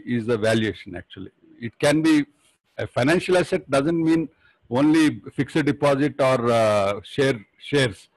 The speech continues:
It can be physical asset also, fixed assets, movable assets. Movable assets are cars and all that. And, uh, fixed, uh, machinery, construction machinery is a movable asset in the construction. And, uh, <clears throat> financial asset is, uh,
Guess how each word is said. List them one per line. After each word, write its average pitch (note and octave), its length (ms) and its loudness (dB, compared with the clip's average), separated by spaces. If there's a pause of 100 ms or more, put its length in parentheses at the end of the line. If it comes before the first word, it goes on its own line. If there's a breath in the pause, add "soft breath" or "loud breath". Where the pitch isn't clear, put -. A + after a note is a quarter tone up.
(500 soft breath)
It A#2+ 160 -12
can D3 280 0
be D#3 300 2 (260)
physical C#3+ 440 0
asset C#3 300 0
also, G#2+ 460 -6
fixed D#3 320 -4
assets, A#2 440 -4 (320)
movable D3+ 480 2
assets. B2 440 -2
Movable C#3+ 420 0
assets C#3+ 340 -4
are C3 160 0
cars C3 380 0
and A#2+ 220 -4
all G2+ 180 -2
that. - 140 -18 (540 soft breath)
And, B2 260 0
uh, A#2+ 80 2 (100)
fixed, C#3+ 220 -4
uh, C#3 300 0
machinery, A#2 560 -2 (100)
construction C3+ 540 -4
machinery C#3 420 -4
is A#2+ 80 -6
a A#2+ 80 -6
movable A#2+ 400 -2
asset - 300 -6 (480 soft breath)
in A#2 120 -2
the G#2+ 320 0
construction. B2 640 -6 (540)
And, B2 260 0
uh, A#2+ 80 -2 (140)
<clears throat> C3 240 0
financial D#3+ 560 0
asset D3 280 -4
is, C#3 280 0
uh, A2 180 0